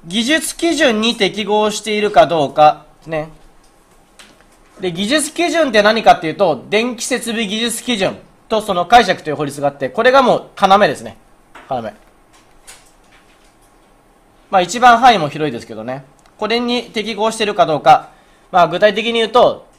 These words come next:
まあ絶縁ですね。一般的にはね。絶縁抵抗をちゃんと維持できてますか？絶縁が良くなる、絶縁が悪くなると漏電っていうのをしますから、漏電すると感電しちゃうんですよね。ビリビリとね。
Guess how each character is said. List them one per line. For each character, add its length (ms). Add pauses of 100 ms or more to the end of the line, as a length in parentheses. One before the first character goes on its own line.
(480)
ま 400
あ 80
絶 320
縁 80
で 100
す 80
ね。 240 (500)
一 40
般 100
的 100
に 80
は 60
ね。 160 (1600)
絶 320
縁 160
抵 260
抗 60
を 80
ち 80
ゃ 80
ん 20
と 80
維 60
持 100
で 80
き 80
て 80
ま 140
す 40
か？ 140 (160)
絶 260
縁 140
が 60
良 100
く 100
な 140
る、 320
絶 240
縁 80
が 80
悪 160
く 80
な 80
る 60
と 100
漏 180
電 180
っ 20
て 80
い 20
う 0
の 60
を 40
し 80
ま 120
す 80
か 80
ら、 260 (340)
漏 160
電 140
す 80
る 80
と 80
感 160
電 100
し 40
ち 40
ゃ 40
う 20
ん 20
で 60
す 80
よ 40
ね。 240 (460)
ビ 80
リ 100
ビ 100
リ 40
と 100
ね。 200